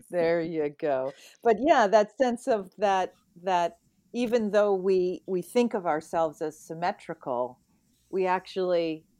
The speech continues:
are almost a little, built a little bit left side dominant, which is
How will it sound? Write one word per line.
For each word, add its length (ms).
are 280
almost 480
a 80
little, 480
built 540
a 100
little 320
bit 280
left 480
side 380
dominant, 540
which 260
is 460